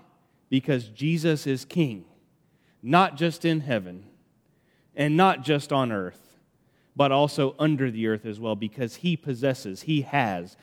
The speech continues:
he has taken the keys of death and Hades.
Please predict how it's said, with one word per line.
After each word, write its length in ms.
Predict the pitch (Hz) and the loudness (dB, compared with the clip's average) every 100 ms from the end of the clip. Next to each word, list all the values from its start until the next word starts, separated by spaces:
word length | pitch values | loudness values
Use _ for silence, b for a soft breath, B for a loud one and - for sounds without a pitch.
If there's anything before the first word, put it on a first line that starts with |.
| b | b
he 160 | 170 147 | 0 2
has 240 | 117 - | 0 -4
taken 560 | - - 196 - 98 82 _ _ _ _ _ _ _ _ _ _ _ _ - | -6 0 2 2 -4 -8 _ _ _ _ _ _ _ _ _ _ _ _ -4
the 80 | |
keys 540 | 131 180 156 95 90 110 | -2 0 0 0 -6 -10
of 160 | 110 | -4
death 220 | 113 110 110 | -2 -2 -4
and 120 | 95 | -8
Hades. 540 | 107 82 78 - - | -8 -8 -14 -20 -20